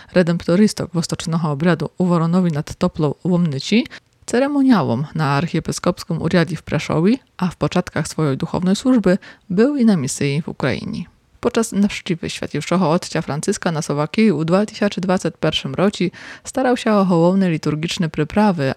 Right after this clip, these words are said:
i komunikację z papskimi ceremoniałami przed i podczas służenia historyczno pierwszej liturgii, którą na Słowakii służył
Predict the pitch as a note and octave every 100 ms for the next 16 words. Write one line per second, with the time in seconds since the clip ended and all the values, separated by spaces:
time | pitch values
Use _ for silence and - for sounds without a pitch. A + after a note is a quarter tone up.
0 | - A3 A3 A3+ G#3+ G3 F#3+ F3+ D#4 A#3+
1 | B2+ - F3+ F3 - G#3 G3+ - F#3+ F3+
2 | E3+ C#3+ C#3+ F#3+ D#3 - D#3+ E3 A3+ E4
3 | C#4 C4+ F3 - E3 - - E3 E3 D3+
4 | - - C#3 F#3 - F3+ - F#3+ A3+ -
5 | F#3+ D#3 C#3 C#3 F#3 G3 F#3 E3+ F3 D#3
6 | G#3 B3 C4+ - A3 A3 B3 - D3+ D3+